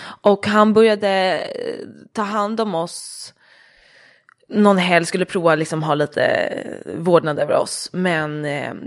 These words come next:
det kunde ju sluta med att vi fick, eh, leka i garderoben på Gröna Jägaren medan han satt och drack. Eller att han, vi hängde i hans, eh, lilla hus då som han hyrde. Och så skulle han åka iväg och köpa lunch och så kom han inte tillbaka.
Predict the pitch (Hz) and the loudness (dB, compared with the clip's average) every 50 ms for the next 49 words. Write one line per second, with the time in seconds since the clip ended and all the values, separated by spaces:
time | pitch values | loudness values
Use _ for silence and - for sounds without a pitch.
0 | 165 170 190 185 - 196 185 180 170 - 185 170 - 165 165 156 143 - - 156 | -2 0 0 0 2 0 0 0 0 0 -2 -2 -2 -2 -2 0 -2 0 0 0
1 | 156 - - 151 - - - - 131 127 98 104 - - 170 175 165 - 165 165 | 0 0 -2 -4 -4 -6 -8 -6 -4 -2 -2 -2 -2 0 0 0 0 0 -2 -2
2 | - 160 165 160 160 151 147 - 156 151 147 - 151 147 151 151 156 156 160 156 | -2 -2 0 2 2 2 4 4 2 2 2 0 -2 -2 0 0 0 0 0 2
3 | 170 156 151 156 160 160 180 185 170 160 151 151 151 160 160 156 156 151 - - | 2 2 2 2 2 2 2 2 2 2 0 0 -2 -2 -2 -2 -4 -4 -6 -8
4 | 139 - - 151 143 143 143 185 220 240 233 - - - 170 170 170 165 151 156 | -8 -6 -4 -4 -4 2 4 4 4 4 2 -2 -2 -2 0 2 2 0 0 0
5 | - 170 156 151 151 151 151 156 - - - - - - - - - _ - 170 | -2 -4 -4 -4 -4 -6 -8 -10 -12 -14 -18 -18 -18 -18 -20 -20 -18 _ -2 0
6 | 180 175 165 175 165 165 160 160 160 156 156 156 156 156 147 - - - - - | 2 2 2 2 0 0 0 2 2 2 0 0 -2 -4 -6 -8 -12 -10 -6 -4
7 | 143 147 - 165 156 147 160 175 185 214 208 202 - 214 - 214 190 185 190 202 | -4 -2 -2 0 0 0 0 2 0 0 0 -2 -4 -4 -2 0 0 2 4 4
8 | 196 190 180 185 185 180 175 165 165 170 - - - 160 151 139 160 - - - | 4 4 4 4 4 6 4 4 2 0 0 -2 -2 -2 -2 -2 -6 -8 -8 -6
9 | 165 160 151 151 147 - 151 139 143 143 143 143 - 147 - - 143 196 214 226 | -6 -4 -4 -6 -6 -6 -4 -4 -4 -4 -4 -6 -6 -6 -6 -4 0 2 4 4
10 | 214 208 - - - 170 - - 156 143 143 151 147 - - - 143 - 190 208 | 4 2 0 -4 -8 -8 -8 -10 -10 -10 -10 -12 -12 -12 -10 -10 0 4 6 6
11 | 220 208 196 - - 190 185 185 | 6 6 4 4 4 4 4 4